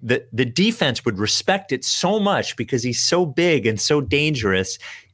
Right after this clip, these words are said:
He doesn't have to catch an, an alley-oop or anything. He just needs to go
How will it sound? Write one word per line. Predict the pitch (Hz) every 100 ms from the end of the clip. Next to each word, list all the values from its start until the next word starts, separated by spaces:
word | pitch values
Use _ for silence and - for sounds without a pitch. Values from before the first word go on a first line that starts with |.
| _ _ -
He | 156
doesn't | 156 233 233
have | 190 196
to | 175
catch | - 185 180
an, | 165 147
an | 139
alley-oop | 143 156 151 160 170 151
or | 127
anything. | 156 175 160 101 90 90
He | 117
just | 104 170 -
needs | 180 156 -
to | 139
go | 117 107 107 98 82